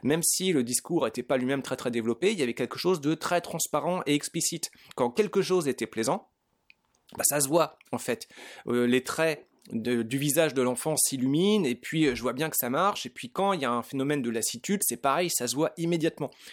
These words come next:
Et donc, il y a la possibilité de changer, euh, d'activité. Je présente des cartes, tiens, on peut les lancer, tiens, on peut les empiler, tiens, on peut faire toutes sortes de choses, et puis, euh, je vois qu'il y a des activités qui, euh, plaisent plus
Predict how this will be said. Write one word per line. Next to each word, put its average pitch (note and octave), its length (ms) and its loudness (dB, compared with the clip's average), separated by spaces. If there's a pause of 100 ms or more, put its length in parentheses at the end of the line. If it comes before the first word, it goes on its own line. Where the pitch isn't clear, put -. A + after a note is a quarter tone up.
(200)
Et A2 80 0
donc, G3+ 200 4
il - 40 -2
y - 20 2
a C#3 40 2
la C3+ 100 2
possibilité C3+ 500 0
de E3+ 160 2
changer, E3+ 460 0 (420)
euh, A2 120 4
d'activité. B2+ 600 -2
Je A2 120 -2
présente A#2+ 340 0
des E3 140 2
cartes, D#3 420 0
tiens, C#3+ 160 -2
on B2+ 80 -2
peut A#2 120 -2
les A#2+ 120 4
lancer, D#3+ 540 2
tiens, C3 140 -2
on A#2 40 -4
peut G#2+ 140 -6
les A2+ 180 0
empiler, D#3+ 580 0
tiens, B2 140 -2
on A#2 60 -4
peut A2+ 100 -10
faire - 160 -8
toutes B2 160 -8
sortes C3+ 180 0
de E3 60 0
choses, E3 340 0
et G2+ 60 -4
puis, A#2 300 -2
euh, F#2 420 0
je A2+ 100 0
vois D3 260 2
qu'il B2 140 -10
y G#2+ 40 -4
a - 20 -4
des A#2+ 60 -2
activités A#2+ 500 -2
qui, - 340 -4 (480)
euh, G#2+ 460 -2 (260)
plaisent F3+ 480 4 (280)
plus F3+ 460 0